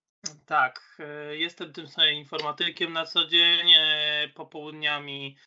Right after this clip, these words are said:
często pracuję na siłowni, teraz mamy te lockdowny, e, więc, e, siłownie są zamknięte.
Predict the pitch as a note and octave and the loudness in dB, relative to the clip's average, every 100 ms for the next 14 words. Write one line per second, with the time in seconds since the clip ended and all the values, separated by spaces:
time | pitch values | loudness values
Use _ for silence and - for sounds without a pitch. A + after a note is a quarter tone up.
0 | _ - D3+ C#3+ - D3+ D#3+ D3+ - E3 | _ -10 -8 -8 -14 -10 -8 -8 -6 -4
1 | E3 E3+ D#3 D#3 C#3+ D3 D3 D3 D3 D3 | -4 -4 -6 -8 -10 -10 -10 -12 -12 -2
2 | D#3 D#3 D#3 D#3 D3+ _ _ _ - D3 | 0 0 -2 -8 -8 _ _ _ -8 -6
3 | D3 C#3 C#3+ C#3+ D3 C#3+ - D#3 D3 - | -4 -6 -8 -8 -10 -16 -12 -8 -8 -10
4 | D#3+ D3+ C#3+ D#3+ C#3+ D3 F3+ E3 E3+ E3+ | -16 -18 -18 -16 -14 -14 -16 -10 -8 -8
5 | - F3+ F#3 | -4 -2 -2